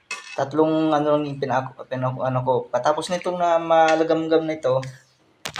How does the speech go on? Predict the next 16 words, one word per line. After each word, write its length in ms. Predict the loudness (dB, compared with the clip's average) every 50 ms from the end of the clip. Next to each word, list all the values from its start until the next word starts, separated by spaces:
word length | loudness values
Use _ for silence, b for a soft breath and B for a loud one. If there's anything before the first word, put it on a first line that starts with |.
| -10
ah, 340 | -8 -6 -4 -4 -4 -4 -6
anuhin 220 | -6 -6 -6 -6 -6
natin 240 | -8 -8 -8 -10
ito, 160 | -12 -10 -10 -10
maligamgam 560 | -8 -6 -4 -2 -2 -2 -2 -2 -2 -2 -2
siya. 340 | -2 -4 -6 -6 -6 -8 -12 -16 _ _ _ _ _ _ _ _ _ _ _ _ _ _ _ _ _ _ _ _ _ _ _ _ _ _ _ _ -6
Ipalamigin. 1400 | -4 -2 0 2 2 2 2 0 0 -2 -2 0 2 2 4 4 4 4 4 4 4 2 0 0 -4 -6 -4
Pagkatapos 300 | -2 -2 -2 0 -2 -2
palamigin, 640 | 0 0 0 0 2 2 2 2 2 0 -4 -8 -10 _ -6
lagyan 320 | -2 0 2 2 2 2
ng 80 | 0 0
konting 480 | 0 0 0 0 0 0 0 0 0 -2 -4
patak 320 | -4 -4 -4 -6 -4 -4
na, 480 | -4 -2 0 0 0 -2 -2 -6 -12 _ _ _ _ _ _ _ _ _ _ b b b b b b b b _ _ _ -10
na 160 | -6 -4 -2 -2 -2 -2 -2 -2 -2 -2 -2 -2 -4 -6
asin. 480 | -4 0 0 2 2 2 0 -2 -4